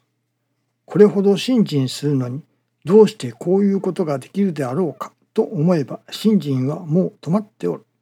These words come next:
これはまだ信心が足らぬのじゃと思い、一心に信心していけば、そこからおかげが受けられる。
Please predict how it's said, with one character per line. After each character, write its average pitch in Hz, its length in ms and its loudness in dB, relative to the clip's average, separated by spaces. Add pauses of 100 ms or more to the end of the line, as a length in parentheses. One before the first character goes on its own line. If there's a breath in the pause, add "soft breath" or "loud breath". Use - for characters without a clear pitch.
(760)
こ 151 140 -2
れ 147 80 6
は 135 100 4
ま 156 160 0
だ 165 140 0
信 220 280 0
心 143 240 -2
が 127 260 -8
足 147 120 -6
ら 190 80 2
ぬ 220 80 0
の 180 140 0
じ - 100 -12
ゃ - 60 -14 (180)
と 180 100 0
思 160 240 0
い、 - 160 -4
一 220 120 -4
心 214 380 -2
に 151 160 -4
信 233 320 -4
心 147 220 -6
し - 80 -12
て 151 160 -2
い 135 80 -2
け 135 140 -8
ば、 131 160 -12 (100)
そ - 180 -12
こ 185 120 -14
か 220 140 -4
ら 233 120 -2
お 165 80 -6
か 147 160 -4
げ 165 140 -4
が 240 140 -2
受 233 160 -10
け 147 60 -6
ら 139 100 -8
れ 123 60 -14
る。 - 60 -20